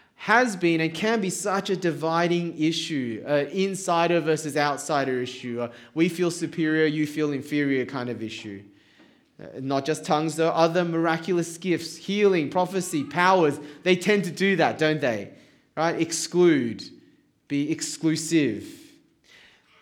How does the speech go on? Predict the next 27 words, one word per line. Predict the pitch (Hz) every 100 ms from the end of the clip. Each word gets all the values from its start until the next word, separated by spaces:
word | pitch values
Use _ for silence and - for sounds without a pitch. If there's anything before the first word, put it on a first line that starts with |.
| _ -
No | 185 220
church | 214 220 175 - -
I | 156 175
know | 165 147
of | 139
has | 147
ever | - 185 190
divided | 165 165 170 175 160 139
over | 156 156 156
the |
gifts | 139 147 147
of | 151
administration. | 147 143 143 139 135 131 127 127 98 95 _ _ _ _ _ _ _ - _ _ _ _ _ _ _ -
I'm | 135
so | 135 180
jealous | 160 170 170 151
because | - 135 147
you | 147 170
are | 147
such | 190 175
a | 175
good | 147 156 151 -
encourager | 147 147 - 165 160 - 110 101
and | 127 117
I'm | 131 135
not. | 127 107 -
Like, | 131